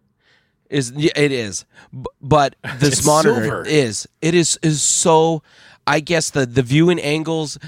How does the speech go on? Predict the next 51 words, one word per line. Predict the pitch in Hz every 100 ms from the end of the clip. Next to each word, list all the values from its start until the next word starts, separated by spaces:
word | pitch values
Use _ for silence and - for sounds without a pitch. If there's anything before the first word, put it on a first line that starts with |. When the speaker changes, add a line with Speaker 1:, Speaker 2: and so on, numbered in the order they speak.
| - _ -
Speaker 1:
they, | 120 156 165 170
uh, | - 135
one | 135 151
of | 165
the | 151
people | 135 160 147 151
that | 131
was | 123 110
at | 120 139
the | - 139
event, | 117 127 139 - -
and | 131
they | 135
said | 131 156
they | 131
walked | 131 107 117 123 135 143 -
along | 131 131 135
the | 131
side. | - 139 180
You |
know | 233
how | 175
we | 131 127
do | 127
with | 117
our | 110
T | - 123
Vs | 113 117 110
to | 107
see, | - 117
you | 156
Speaker 3:
Yep. | 165
Speaker 1:
know, | 107 107 -
what | 127
we | 123
could | 127 127
see. | - 139 147 - - - - _ _ _ 117
They | 165 170
still | 190 - - 190 185
saw | - 180 156
it | 143
perfect | - 160 165 160 131
right | 123 117 139 151 165 -
before | 139 - 156 156 151 -
they | 127
went | 120 127
around | 127 123 120
the | 113
back | 110 104 107
of | 85
it. | 71 -